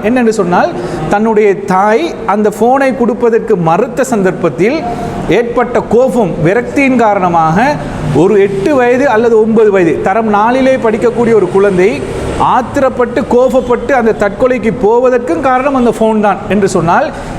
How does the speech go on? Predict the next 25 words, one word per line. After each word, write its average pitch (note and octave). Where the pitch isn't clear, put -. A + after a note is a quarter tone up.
இதில் A3
நாம் G3+
படிக்க A3+
வேண்டிய A#3+
படிப்பினை B3+
அதிகமாக A#3+
இருக்கின்றது G#3
சகோதரர்களே, C#3
குறிப்பாக A#3
தாய்மார்களே. G3+
எங்களுடைய A#3+
இந்த G3+
சொத்துக்கள், A3
குழந்தை A#3+
என்பது A#3
எதிர்கால, A3+
இந்த G3+
நாட்டினுடைய A3+
எதிர்கால G#3+
சொத்து. F3+
உங்களுடைய A3
வாரிசுகள் G#3
நாளை G#3+
மறுமையில் B3
அல்லாஹு A#3+